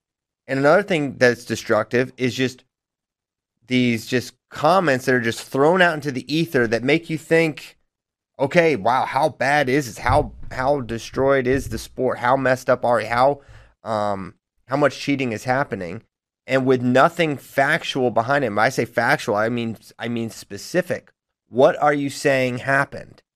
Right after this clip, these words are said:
Don't just say, "Oh, it's happening, and maybe I'll name names or maybe I won't," and then all the, uh, my phone's just as bad. You know, this head coach hits me up.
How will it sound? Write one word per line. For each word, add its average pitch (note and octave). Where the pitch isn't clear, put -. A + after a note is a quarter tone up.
Don't C3+
just F3+
say, C#3
"Oh, B2+
it's A2+
happening, A2+
and G2+
maybe C3+
I'll A#2+
name A#2+
names C#3
or A2+
maybe B2
I A#2
won't," C3+
and A#2
then A2+
all B2+
the, A2+
uh, -
my A#2
phone's D#3
just C3
as A#2+
bad. D3
You A2+
know, A2+
this D3
head A#2+
coach G#2+
hits F#2
me F#2+
up. C2